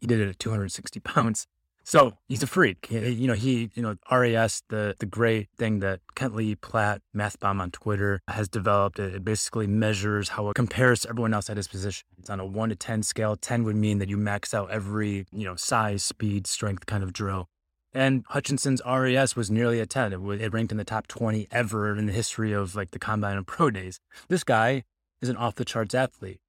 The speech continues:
So it really, for me, just confirms to me what we'd already been hearing, which is that Hutchinson is a candidate for a top one, top two, top three kind of pick. And I already went into the combine, Ben, thinking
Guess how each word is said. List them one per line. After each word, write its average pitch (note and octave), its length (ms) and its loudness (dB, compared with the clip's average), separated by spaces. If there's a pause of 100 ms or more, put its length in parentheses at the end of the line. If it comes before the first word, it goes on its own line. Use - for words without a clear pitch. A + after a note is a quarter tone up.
(380)
So C3+ 160 2
it B2+ 60 0
really, D#3 240 6
for C3 120 -2
me, C#3 200 4
just A2 220 -4
confirms C3 920 2
to - 120 -6
me G#2 380 2
what G2+ 200 -4
we'd G#2 140 -2
already A2 160 4
been A2 120 0
hearing, F#2+ 440 -4
which F#2+ 160 -8
is F2+ 80 -10
that G2 140 -10
Hutchinson A2 680 -2
is A#2 240 -2
a - 120 -10
candidate B2 480 0
for - 120 -10
a F#2+ 60 -6
top G#2 240 0
one, G2+ 300 -2
top F#2 240 -12
two, G#2+ 220 -2
top - 220 -10
three G#2 280 -4
kind G2 180 -4
of F#2+ 120 -8
pick. C#3+ 280 2 (720)
And B2 260 4
I D3+ 160 6
already D3 380 4
went C3 260 2
into C3+ 240 0
the A2+ 100 -4
combine, B2+ 520 0
Ben, C3+ 320 4
thinking C3 580 0